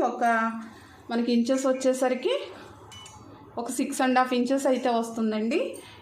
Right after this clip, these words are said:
ఈ ఐడల్లో. వెరీ బ్యూటిఫుల్ అండి. ప్రైస్ వచ్చేసరికి మనకి సిక్స్టీన్ ఫిఫ్టీ పడుతుందండి కృష్ణయ్య. చాలా చక్కగా ఉన్నారు. నెక్స్ట్ వచ్చేసరికి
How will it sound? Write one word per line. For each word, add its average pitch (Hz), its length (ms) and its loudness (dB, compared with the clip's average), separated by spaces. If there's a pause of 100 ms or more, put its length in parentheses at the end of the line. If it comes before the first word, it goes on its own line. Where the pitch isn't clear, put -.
(120)
ఈ 226 40 0 (120)
ఐడల్లో. 214 340 0 (160)
వెరీ 220 200 0 (160)
బ్యూటిఫుల్ 240 520 0
అండి. 220 200 2 (560)
ప్రైస్ 226 320 4
వచ్చేసరికి 254 540 0
మనకి 220 260 0 (460)
సిక్స్టీన్ 277 440 2
ఫిఫ్టీ 285 240 0 (100)
పడుతుందండి 226 540 2 (100)
కృష్ణయ్య. 220 480 0 (180)
చాలా 208 380 2
చక్కగా 233 340 -2 (100)
ఉన్నారు. 202 320 0 (1900)
నెక్స్ట్ 226 260 -2
వచ్చేసరికి 233 460 0